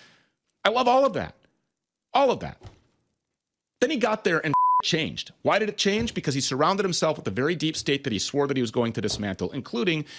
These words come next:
his own son-in-law, the Jewish Jared Kushner and Ivanka. They went there to sabotage a Trump presidency, and they did a really good job. And he's still buddying up with the turtle lord Mitch McConnell and, you know, the Raytheon <laughs> Lindsey Graham.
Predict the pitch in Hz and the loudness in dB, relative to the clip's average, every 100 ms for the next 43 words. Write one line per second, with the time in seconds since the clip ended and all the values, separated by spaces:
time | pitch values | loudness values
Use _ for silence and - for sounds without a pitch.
0 | - 151 147 147 - 156 143 110 104 101 | -6 0 0 0 0 0 0 0 -2 -2
1 | - 120 110 120 107 95 117 - - 76 | -2 0 0 -2 -4 -4 -6 -6 -10 -10
2 | 82 107 90 - - - - - 165 214 | -2 -2 -2 -12 -20 -20 -20 -2 0 2
3 | 190 185 180 156 131 - 139 131 - 113 | 0 0 0 0 0 0 2 0 0 -2
4 | 104 - - 98 - 95 87 73 - - | -2 -6 -4 -4 -2 -4 -4 -8 -10 -12
5 | - _ - - 135 135 120 104 120 120 | -16 _ -12 0 2 2 2 2 0 0
6 | 110 90 101 85 90 101 - 196 160 147 | -2 -4 -4 -2 -2 0 0 0 2 2
7 | 127 120 110 113 - - 139 135 120 110 | 2 0 -2 -4 -8 -4 -2 0 2 2
8 | 98 107 104 98 104 98 92 92 - - | 0 -4 -4 -2 -2 0 -2 -6 -14 -16
9 | - 127 135 113 117 110 127 127 123 98 | -4 0 2 2 2 2 0 0 0 0
10 | 92 - - - 104 104 95 82 82 65 | 2 2 4 2 2 -2 -4 -6 -6 -8